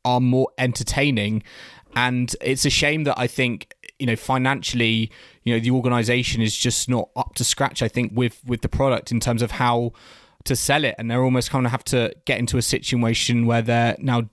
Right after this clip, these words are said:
dependent and reliant on the A T P to survive. But I do think it is a case that they are stronger together. And I expect to see that to happen, you know, sooner rather than later, because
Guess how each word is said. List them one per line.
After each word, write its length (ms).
dependent 640
and 160
reliant 580
on 380
the 180
A 140
T 200
P 240
to 220
survive. 720
But 260
I 100
do 220
think 260
it 120
is 120
a 40
case 320
that 100
they 140
are 120
stronger 500
together. 580
And 100
I 40
expect 320
to 60
see 260
that 180
to 100
happen, 600
you 80
know, 120
sooner 360
rather 300
than 140
later, 380
because 500